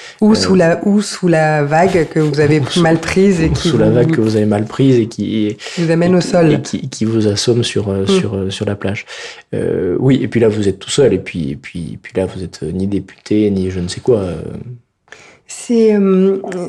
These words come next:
Speaker 1: c'est, vous parlez souvent de, de seul, vous êtes, vous avez vraiment ce sentiment de solitude, vous avez besoin, vous aimez être seul.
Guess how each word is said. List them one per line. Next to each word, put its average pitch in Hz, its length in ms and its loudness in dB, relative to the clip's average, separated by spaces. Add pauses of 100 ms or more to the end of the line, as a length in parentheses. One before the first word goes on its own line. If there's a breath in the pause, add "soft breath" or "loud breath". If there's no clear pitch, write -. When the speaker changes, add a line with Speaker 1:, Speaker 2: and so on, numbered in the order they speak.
(120)
Speaker 1:
c'est, 196 400 2
vous 185 400 2
parlez 202 240 4
souvent 226 260 2
de, 175 280 6
de 156 360 4
seul, 202 320 2
vous 160 160 0
êtes, 160 160 0
vous 165 240 0
avez 170 260 4
vraiment 180 300 2
ce 196 120 -4
sentiment 185 420 0
de 180 120 4
solitude, 175 480 2
vous 165 120 2
avez 170 180 6
besoin, 175 540 2
vous 160 260 0
aimez 185 360 4
être 170 160 -2
seul. 156 300 0